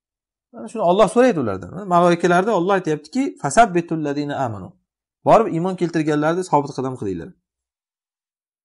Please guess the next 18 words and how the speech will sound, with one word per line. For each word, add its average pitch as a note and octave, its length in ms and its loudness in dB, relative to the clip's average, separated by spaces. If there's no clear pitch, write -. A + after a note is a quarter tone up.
Nusrat, E3 440 4
g'alabani D3+ 520 0
ularga D3 320 -2
xushxabar D3 460 -6
beringlar. G2+ 360 -4
Qitolga F3+ 440 2
tezlanglar, G#3 580 2
deyapti G2+ 260 -6
mana. D#2 140 -16
Ularni D#3+ 280 2
adadini F3+ 440 0
ko'paytiringlar. F3 680 0
Qalblarini G#3 560 2
quvvatlanglar, A#3 680 2
ya'ni D3 140 -8
mu'minlarni. D#3+ 640 0
Mana D#3 300 0
bu A#3 100 -2